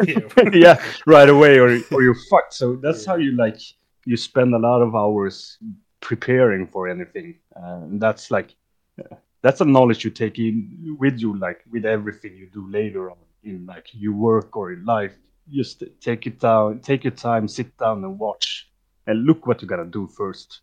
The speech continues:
Speaker 2: Uh, make your picture clear.
Speaker 1: Mm.
Speaker 2: So
Speaker 1: Yeah.
Speaker 2: that's really, like, th-, that's how you do it. But yeah, the tattoo business in itself, yeah,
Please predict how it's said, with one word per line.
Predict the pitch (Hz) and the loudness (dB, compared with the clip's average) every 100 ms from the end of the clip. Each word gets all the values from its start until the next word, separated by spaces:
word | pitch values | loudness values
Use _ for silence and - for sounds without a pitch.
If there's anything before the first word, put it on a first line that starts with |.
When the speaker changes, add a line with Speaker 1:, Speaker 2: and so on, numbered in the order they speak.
| _ | _
Speaker 2:
Uh, | 87 87 85 85 _ _ _ | -16 -14 -14 -16 _ _ _
make | 139 113 - | -6 -4 -6
your | |
picture | - - - | -16 -16 -16
clear. | 85 101 95 - _ _ _ _ - - _ _ _ _ _ _ _ | -12 -8 -8 -10 _ _ _ _ -20 -20 _ _ _ _ _ _ _
Speaker 1:
Mm. | 98 - | -20 -14
Speaker 2:
So | 92 87 - 180 _ - | -12 -12 -18 -20 _ -20
Speaker 1:
Yeah. | 104 | -8
Speaker 2:
that's | 104 - | -8 -6
really, | 101 101 98 | -6 -6 -8
like, | 92 85 78 - _ _ _ _ 247 175 | -10 -12 -14 -20 _ _ _ _ -16 -4
th-, | 170 160 | -2 2
that's | 185 170 | 2 2
how | 151 | 0
you | 117 | 0
do | 143 131 | 0 -2
it. | 104 | -2
But | 127 - _ - - - - - - - | -4 -4 _ -20 -20 -20 -20 -20 -20 -16
yeah, | 90 98 | -12 -8
the | 120 | -6
tattoo | - 131 - 127 | 0 0 0 -4
business | 101 120 - 120 113 120 | -2 -4 -4 -6 -6 -4
in | 107 | -6
itself, | 104 - 139 139 123 | -8 -2 0 0 -4
yeah, | 107 | -16